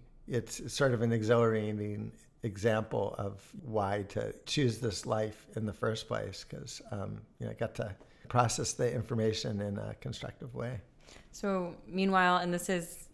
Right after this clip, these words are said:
Speaker 2: a difficult question, I know, but at the same time as you're working on something like that, you are completing portraits,
Speaker 1: Huh.
Speaker 2: um, sort of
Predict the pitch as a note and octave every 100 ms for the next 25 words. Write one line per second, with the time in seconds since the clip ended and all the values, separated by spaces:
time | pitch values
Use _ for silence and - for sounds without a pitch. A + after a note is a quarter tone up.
0 | - - - - - - - F3+ E3 E3
1 | D#3+ D#3 D3+ D3+ D#3 D3+ - - D3 D3
2 | C#3+ C#3+ D3+ - D3+ - - - - E3+
3 | E3+ - G#3 F#3+ F#3 E3+ E3+ D#3+ D#3 E3
4 | D3+ D3+ D#3 D#3+ D3+ D3 - D#3 D3+ -
5 | E3+ D#3+ D3+ D3+ - D#3+ D3+ D3+ D3+ D#3
6 | - - - - E3 - D#3+ D3+ D3 D3
7 | D3+ - - - - - F3 E3+ E3+ G3+
8 | - - - A2 D#3+ D#3 D#3 - D#3 D3+